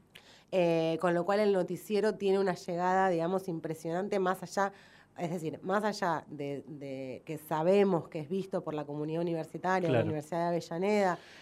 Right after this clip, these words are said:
Speaker 1: que por
Speaker 2: Llega al público en
Speaker 1: supuesto
Speaker 2: general.
Speaker 1: llega al, claro, y, y, y trasciende de alguna manera la frontera no solo universitaria, sino también la frontera
Speaker 2: Ujú.
Speaker 1: nacional,
Speaker 2: Ujú.
Speaker 1: a través de este canal que te digo de México. Y este año tenemos una súper novedad que te la estoy dando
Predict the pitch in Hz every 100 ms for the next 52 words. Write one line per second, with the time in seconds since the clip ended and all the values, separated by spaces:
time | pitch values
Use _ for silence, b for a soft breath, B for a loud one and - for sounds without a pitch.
0 | B 208 185 151 143 - 151 139 135 127
1 | 120 107 101 - 196 190 - - 156 143
2 | 156 - 208 190 - 214 190 190 208 196
3 | 180 - 247 220 233 240 220 190 190 196
4 | 185 190 208 208 170 - 175 180 185 196
5 | 190 185 190 170 170 165 156 180 165 170
6 | 170 170 151 151 147 151 156 147 139 165
7 | - 139 - 135 123 - 139 160 202 254
8 | 165 160 151 156 170 165 156 151 151 156
9 | 160 156 147 151 151 143 139 120 135 123
10 | - - 139 - 233 302 330 269 277 262
11 | 196 190 190 160 151 - 202 185 175 156
12 | 160 180 180 151 143 139 - 151 151 156
13 | 151 143